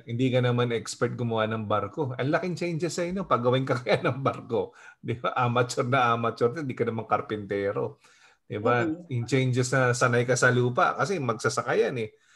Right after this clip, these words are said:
Speaker 1: O,
Speaker 2: I-share ko sila, di ba?
Speaker 1: oo, tapos ngayon eh, na-, nasa loob ka ng barko for how many months, di ba? O, tapos, ah, changes na naman paglabas mo ng barko.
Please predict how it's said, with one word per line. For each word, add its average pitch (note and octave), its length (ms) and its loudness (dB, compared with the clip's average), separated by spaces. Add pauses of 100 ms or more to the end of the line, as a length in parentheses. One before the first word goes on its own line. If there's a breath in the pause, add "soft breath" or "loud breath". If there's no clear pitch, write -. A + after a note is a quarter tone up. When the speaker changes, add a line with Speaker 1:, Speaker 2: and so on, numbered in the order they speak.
(320 soft breath)
Speaker 1:
O, G#3 100 -2
Speaker 2:
I-share A#3 400 6
ko - 80 -8
sila, C#4 300 2
di F#3 180 0
ba? D#3+ 240 2 (220)
Speaker 1:
oo, E3 340 4
tapos D3 400 2
ngayon E3 260 2
eh, C3 380 2
na-, B2 240 -4
nasa G#2 320 0
loob A#2+ 240 2
ka B2 140 2
ng A#2+ 180 -2
barko A#2 460 0
for A2+ 180 0
how G#2+ 220 4
many G#2 720 -6
months, A#2+ 480 -4
di G2 140 -8
ba? A2 260 -4 (560 soft breath)
O, F#2+ 300 -4
tapos, A2 500 -2
ah, G#2+ 240 0
changes B2 540 0
na C3+ 160 4
naman F#3 180 0
paglabas A#2 540 0
mo B2 80 -2
ng A#2+ 180 0
barko. D3 560 -2